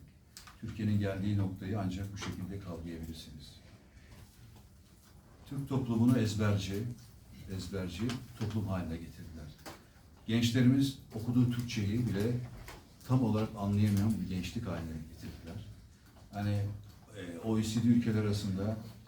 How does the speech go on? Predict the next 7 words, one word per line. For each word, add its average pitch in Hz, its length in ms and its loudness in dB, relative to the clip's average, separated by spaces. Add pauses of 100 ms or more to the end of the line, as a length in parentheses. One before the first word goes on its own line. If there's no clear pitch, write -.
(160)
kendi 117 340 6
dilinde 104 340 4
okuduğunu 104 520 2
anlayamayan, 101 560 4 (800)
e, - 40 -14 (1300)
gençlerimiz 110 600 2
var. 85 120 -6